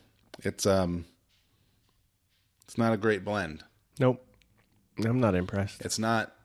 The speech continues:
Speaker 1: it's not a good comp. Like, whatever their rye was, they probably would have been better off going heavier rye
Speaker 2: Mm-hmm.
Speaker 1: than trying to balance it out with whatever their single malt Colorado one is.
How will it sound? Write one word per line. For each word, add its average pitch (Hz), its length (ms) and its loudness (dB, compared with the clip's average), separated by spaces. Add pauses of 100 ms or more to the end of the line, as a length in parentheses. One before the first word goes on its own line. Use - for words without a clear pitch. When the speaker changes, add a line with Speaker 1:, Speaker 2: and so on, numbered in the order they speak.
(140)
Speaker 1:
it's 113 180 -4
not 107 200 0
a 110 40 -2
good 101 240 -4
comp. 98 340 -2
Like, 87 240 -2
whatever 107 360 2
their 101 260 2
rye 90 420 0
was, 110 360 -2
they 87 120 -2 (240)
probably 95 480 -2
would 87 140 -2
have 87 80 -2
been 82 120 -6
better 85 280 -2
off 82 180 -4
going 78 260 -6
heavier 87 520 -2
rye 92 520 -2 (300)
Speaker 2:
Mm-hmm. 110 320 -2 (440)
Speaker 1:
than 85 220 -4
trying 90 240 0
to 82 80 0
balance 78 420 -2
it 85 80 -6
out 82 200 -2
with 80 100 -6
whatever 82 400 -2
their 73 380 -4 (160)
single 85 480 -2
malt 80 340 -2 (220)
Colorado 85 580 -2
one 113 180 -4
is. 143 300 -8